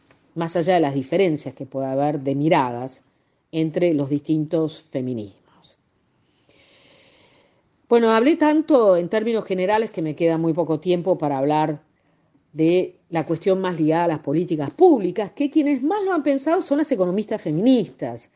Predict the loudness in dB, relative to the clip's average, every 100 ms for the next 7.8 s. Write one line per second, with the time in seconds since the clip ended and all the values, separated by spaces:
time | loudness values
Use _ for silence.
0 | _ _ -6 -2 2 0 -2 -14 -10 -10
1 | -2 0 0 -2 -4 -4 -4 -4 -4 -4
2 | -6 -10 -10 -8 -8 -10 -12 0 2 2
3 | -2 -6 -8 -6 -4 -2 0 0 0 -6
4 | -8 0 2 2 2 2 2 0 -6 -14
5 | _ _ _ _ _ _ _ _ -6 -4
6 | -6 -8 -4 -2 0 0 -2 -4 -4 -2
7 | 2 2 4 2 2 -2 -8